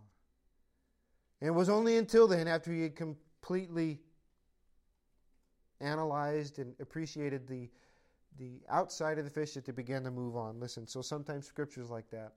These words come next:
You look at it, you look at it and say, "Well, yeah, I've already seen that I, everything that I can see." Look at it again.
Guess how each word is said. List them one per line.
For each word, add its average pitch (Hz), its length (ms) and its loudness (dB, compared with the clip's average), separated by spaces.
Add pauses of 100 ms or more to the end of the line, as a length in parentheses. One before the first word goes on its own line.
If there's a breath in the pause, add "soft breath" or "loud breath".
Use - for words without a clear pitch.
(520)
You 151 120 6
look 196 180 8
at 190 80 10
it, 185 120 6
you 196 80 4
look 202 160 10
at 196 60 10
it - 20 10
and 180 80 2
say, 196 120 8
"Well, 190 140 8
yeah, 202 240 10
I've 196 80 8
already 196 220 6
seen 190 300 0
that 180 120 0
I, 160 180 2 (140)
everything 180 280 0
that 170 120 4
I 151 40 2
can 151 120 -6
see." 170 220 -2 (180 loud breath)
Look 143 160 -2
at 151 80 -2
it 151 180 -8
again. 165 240 -10